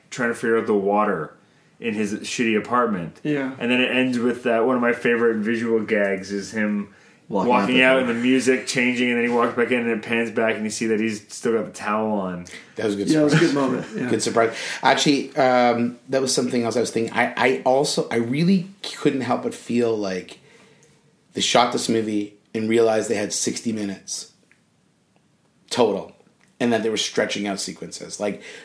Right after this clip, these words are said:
Speaker 4: those long walk. I, I, I really feel like that whole romance, re-, like, you know, the long walks and the voiceover, that, that was all added post. Like,
Speaker 1: Oh,
Speaker 4: like,
Speaker 1: for sure.
Speaker 4: But, but, but post, but, like,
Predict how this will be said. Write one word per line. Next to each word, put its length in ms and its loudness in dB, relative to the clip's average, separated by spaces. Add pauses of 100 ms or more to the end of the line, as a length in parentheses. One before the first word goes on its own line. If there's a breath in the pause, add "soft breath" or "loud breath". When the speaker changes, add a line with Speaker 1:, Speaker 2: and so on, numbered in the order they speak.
(120)
Speaker 4:
those 280 2
long 400 4
walk. 320 0
I, 100 4
I, 180 0
I 120 2
really 320 4
feel 140 2
like 80 2
that 140 -2
whole 240 2
romance, 800 -2 (420 soft breath)
re-, 400 0
like, 320 0
you 60 2
know, 240 0
the 100 -2
long 440 0
walks 300 0
and 80 -2
the 60 -2
voiceover, 340 -2
that, 180 0
that 160 -4
was 240 -2
all 260 4
added 300 -2
post. 440 -12
Like, 280 -2 (160)
Speaker 1:
Oh, 160 6
Speaker 4:
like, 100 2
Speaker 1:
for 60 4
sure. 420 4
Speaker 4:
But, 140 8
but, 140 6
but 140 4
post, 160 6
but, 100 6
like, 180 4